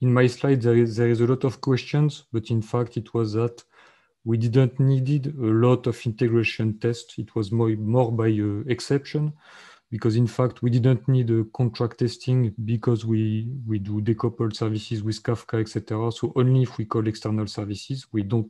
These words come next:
we don't have, uh, microservices calling between, uh, them. And, uh, all the job of,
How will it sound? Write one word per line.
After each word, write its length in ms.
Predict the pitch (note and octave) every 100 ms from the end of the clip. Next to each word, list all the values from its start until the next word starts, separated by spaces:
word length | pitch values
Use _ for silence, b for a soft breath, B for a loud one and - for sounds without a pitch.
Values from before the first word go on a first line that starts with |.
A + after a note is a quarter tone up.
| -
we 120 | A#2+ A2+
don't 240 | B2 A#2
have, 240 | B2 A#2
uh, 180 | G#2+ G#2+ G#2+ B B B B A#2+
microservices 800 | A2 B2 - A2+ A2 - A#2+ -
calling 320 | A2 A2 G#2
between, 520 | G2+ - G#2 G2+ F#2+
uh, 20 |
them. 380 | F#2 A#2 C3 C#3+ _ _ _ _ _ - - A#2+
And, 200 | A2 G#2
uh, 220 | G#2 G#2+ B B B -
all 120 | A#2+
the 220 | A2 A#2
job 380 | G2+ A#2 A#2+ A2
of, 140 | G#2